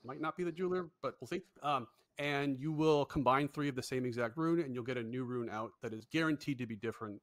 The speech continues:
than the rune you put in. And there's a chance to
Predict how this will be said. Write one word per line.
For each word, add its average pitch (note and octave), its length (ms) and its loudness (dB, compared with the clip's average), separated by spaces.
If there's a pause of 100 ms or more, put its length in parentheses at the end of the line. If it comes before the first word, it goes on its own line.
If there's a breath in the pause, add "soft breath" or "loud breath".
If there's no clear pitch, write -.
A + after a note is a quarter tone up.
(160)
than G#2+ 160 -8
the G#2 80 -8
rune G#2 180 -8
you F#2+ 80 -10 (100)
put G2 120 -12
in. G2 200 -12 (760)
And D3+ 320 -2
there's D#3 140 0
a F3 40 2
chance - 340 -2
to - 120 2